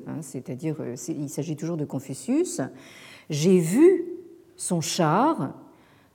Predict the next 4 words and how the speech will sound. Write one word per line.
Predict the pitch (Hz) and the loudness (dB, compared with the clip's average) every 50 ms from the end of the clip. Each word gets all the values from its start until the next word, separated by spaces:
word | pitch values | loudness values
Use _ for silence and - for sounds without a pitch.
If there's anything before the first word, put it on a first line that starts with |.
| _ _ - - | _ _ -14 -8
ses | - - - 254 233 | -4 4 6 8 8
vêtements, | 220 208 - - - 196 175 165 175 220 285 381 - - - - - - _ _ _ _ _ _ _ _ _ _ _ - - | 8 6 4 4 2 2 2 4 4 2 0 -2 -4 -10 -18 -20 -20 -20 _ _ _ _ _ _ _ _ _ _ _ 0 2
euh, | 165 156 151 147 151 | 4 4 4 2 0
ses, | - - - - 285 294 302 294 262 196 - | 0 0 2 4 6 8 8 8 6 4 2